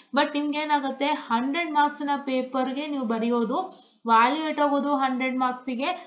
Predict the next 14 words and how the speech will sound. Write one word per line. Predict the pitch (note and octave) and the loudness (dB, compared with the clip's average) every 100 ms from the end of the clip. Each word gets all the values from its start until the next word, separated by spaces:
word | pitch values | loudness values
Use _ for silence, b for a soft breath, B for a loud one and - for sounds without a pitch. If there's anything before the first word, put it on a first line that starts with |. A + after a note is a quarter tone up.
| B B | B B
ಆ | G#3 A#3+ | 6 6
ಹಂಡ್ರೆಡ್ | B3+ C4+ C#4 D4+ D#4+ | 6 2 2 0 0
ಮಾರ್ಕ್ಸ್‌ಗೆ | D4 C#4 - C#4+ | 0 0 -4 -4
ನಿಮ್ಗೆ | C#4+ C4 C4 | -4 -4 -2
ತರ್ಟಿ | A3+ A3 D4 | -2 -2 -4
ಫೈವ್ | D4+ D4 B3+ | 0 0 0
ಬಂದ್ರೆ | B3 A#3 A3 G#3+ C4 B B - | 0 0 0 -2 -2 B B -4
ನಿಮ್ಗೆ | B3+ C#4 D4+ | 0 0 0
ತರ್ಟಿ | C4 A3+ D4+ | -2 -2 -2
ಫೈವ್ | D4+ D#4 | -4 -4
ನ | D#4 | -6
ಫಿಫ್ಟಿ | D4+ C#4+ - E4 | -2 -2 -2 -6
ಕನ್ವರ್ಟ್ | D#4 C#4+ C#4 C4+ C4 B3+ | -2 -2 0 0 -2 -2
ಮಾಡಿದಾಗ | A#3 A3 G#3+ | -2 -2 -2